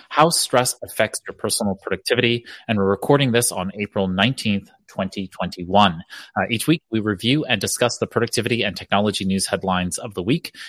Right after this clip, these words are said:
And this week, our theme is how stress affects your personal productivity.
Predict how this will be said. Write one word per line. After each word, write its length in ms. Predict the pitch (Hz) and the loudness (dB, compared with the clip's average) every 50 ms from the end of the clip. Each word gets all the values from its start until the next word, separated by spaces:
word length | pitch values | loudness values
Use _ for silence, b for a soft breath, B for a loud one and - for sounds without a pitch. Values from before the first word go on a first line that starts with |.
| B B B - | B B B 0
And 420 | 120 107 95 95 92 90 90 92 - - | 2 4 4 4 2 2 0 -2 -6 -8
this 380 | - 98 95 131 170 - - - | -8 -2 2 2 2 2 2 0
week, 240 | 107 98 95 - - - | 0 -2 -2 -2 -4 0
our 400 | - 98 92 92 90 90 92 - - - - - | 2 2 4 4 4 2 0 -2 -4 -12 -4 0
theme 440 | 185 170 139 107 98 98 101 113 117 B B B B _ - | 2 4 4 4 4 2 0 -2 -4 B B B B _ 0
is 180 | 143 139 131 127 | 0 2 0 0
how 360 | - - - - 185 214 240 | -6 -8 -2 0 2 2 2
stress 540 | - - - - - 131 131 135 - - - _ - | 0 -4 -4 2 2 2 2 2 0 -4 -4 _ -10
affects 560 | 117 - - - 123 123 - - - - - _ - | -10 -8 -2 -2 -2 -2 -2 -6 -8 -8 -10 _ -4
your 180 | 107 101 95 | 0 0 0
personal 640 | 95 - - 123 113 - - 120 110 107 107 104 101 _ _ | 0 0 0 0 0 2 0 0 0 0 -2 -4 -8 _ _
productivity. 680 | - 95 90 98 - - - 90 90 78 82 60 - | -6 -4 -4 -4 -4 -2 -4 -2 -2 -4 -8 -10 -16